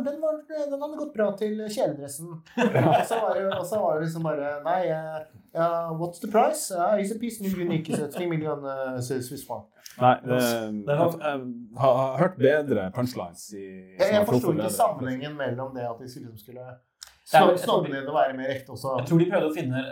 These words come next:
Speaker 3: eh, synonymer til raffinere. Men istedenfor ble det sånn,
Speaker 2: Ja,
Speaker 3: de
Speaker 2: de
Speaker 3: dropper
Speaker 2: må
Speaker 3: noe overflødige og pompøse-aktige greier, ikke sant?
Speaker 1: Ja.
Speaker 3: Eh,
Speaker 1: Eh, nei, det er ikke det de har gjort.
Speaker 3: men de
Speaker 1: Jeg
Speaker 3: har
Speaker 1: vil
Speaker 3: jo
Speaker 1: jo se en del av de tingene var ganske overflødige og pompøse.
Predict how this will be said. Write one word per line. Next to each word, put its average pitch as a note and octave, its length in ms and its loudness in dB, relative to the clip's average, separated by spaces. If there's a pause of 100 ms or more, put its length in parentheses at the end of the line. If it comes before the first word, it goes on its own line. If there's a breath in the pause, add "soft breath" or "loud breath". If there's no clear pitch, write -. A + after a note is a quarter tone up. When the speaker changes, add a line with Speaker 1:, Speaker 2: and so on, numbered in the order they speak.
(140)
Speaker 3:
eh, C3+ 480 -2
synonymer B2 400 -4
til A#2+ 240 -10 (240)
raffinere. B2+ 560 -2 (1400)
Men D3+ 100 2
istedenfor C#3 320 4
ble B2+ 80 2
det B2+ 120 4
sånn, B2+ 200 -6 (160)
Speaker 2:
Ja, B2+ 80 2
Speaker 3:
de - 80 8
Speaker 2:
de A2+ 80 8
Speaker 3:
dropper C3+ 220 6
Speaker 2:
må C#3+ 80 2
Speaker 3:
noe A#2+ 160 6
overflødige B2+ 500 -2
og B2+ 160 -2
pompøse-aktige B2 1080 0
greier, B2 260 6
ikke D#3 160 -10
sant? E3 160 -6
Speaker 1:
Ja. D#3+ 100 4 (540)
Speaker 3:
Eh, B2 640 -2 (320)
Speaker 1:
Eh, B2+ 160 -2
nei, C#3 200 4 (280)
det E3+ 60 -4
er D#3 80 2
ikke - 100 -6
det C#3+ 120 4
de B2+ 80 2
har D3+ 80 4
gjort. G#3+ 140 -2 (640)
Speaker 3:
men C#3+ 80 -6
de D#3 60 -2
Speaker 1:
Jeg D#3+ 80 2
Speaker 3:
har D#3+ 80 10
Speaker 1:
vil E3 100 6
Speaker 3:
jo F3 60 4
Speaker 1:
jo - 60 2
se D#3+ 120 0
en D3+ 120 0
del B2+ 180 2
av C3 120 -2
de C3 60 -8
tingene B2+ 300 -8
var A#2 160 -4
ganske A#2 300 -10 (320)
overflødige B2 480 -6
og B2 100 -10
pompøse. B2+ 460 -10